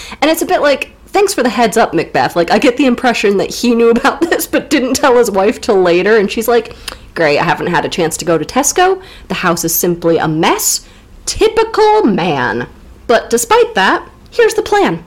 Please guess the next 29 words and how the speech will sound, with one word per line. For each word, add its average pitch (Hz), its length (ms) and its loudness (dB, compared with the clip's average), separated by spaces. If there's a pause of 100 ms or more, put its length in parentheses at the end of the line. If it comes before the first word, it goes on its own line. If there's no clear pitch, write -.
(120)
We're 494 140 2
gonna 466 200 4
get 359 300 0
King 277 260 0
Duncan's 233 640 -2 (120)
men 185 380 0
drunk 269 320 0
tonight, 131 400 -4 (380)
and 214 120 2
then 202 120 2
you, 233 500 2
Macbeth, 208 680 -2 (360)
will 165 100 -2
sneak 320 360 0
into 330 240 2
his 339 240 -2
room 170 380 0 (380)
and 220 260 0
kill 359 300 2
him. 156 340 -4 (240)
But - 120 0
Macbeth, 214 560 -2 (300)
you 185 160 -2
need 285 180 2
to 339 100 -2
play 247 220 0
it - 120 0
cool 226 280 2
because 160 460 -2